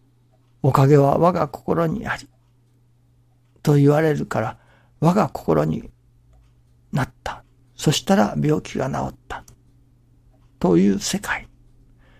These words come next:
ありがたいを百万遍唱えたら、癌が治った。と、同じ世界のように思いますね。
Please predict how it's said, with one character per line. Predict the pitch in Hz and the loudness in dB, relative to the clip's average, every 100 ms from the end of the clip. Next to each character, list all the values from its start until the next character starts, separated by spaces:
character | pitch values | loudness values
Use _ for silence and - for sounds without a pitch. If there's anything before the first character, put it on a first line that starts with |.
| _ - _ - | _ -20 _ -2
あ | 131 | 2
り | 143 | 4
が | 135 | 2
た | - 123 | 0 -4
い | 127 | -2
を | 120 139 | -2 -4
百 | - 135 | -6 -4
万 | 165 170 165 160 | 0 0 0 0
遍 | 165 - - | -2 -4 -4
唱 | 156 156 | -4 -2
え | 160 | -4
た | - | -8
ら、 | - - - _ _ _ | -12 -14 -16 _ _ _
癌 | 139 170 143 | -4 -4 -4
が | 135 | -6
治 | 123 123 | -6 -8
っ | - - | -14 -16
た。 | - - - _ _ _ _ _ _ _ _ _ _ | -18 -18 -20 _ _ _ _ _ _ _ _ _ _
と、 | 185 170 - _ _ - | -4 -4 -8 _ _ 0
同 | 135 160 | 2 4
じ | 175 165 | 2 -2
世 | 180 | -4
界 | - - - - _ _ _ | -4 -8 -10 -20 _ _ _
の | 147 139 | 0 4
よ | 139 | 4
う | 120 | 2
に | 127 | -2
思 | 131 131 | -4 -4
い | 139 | -4
ま | 135 | -6
す | 131 - | -8 -8
ね。 | 139 185 | -8 -10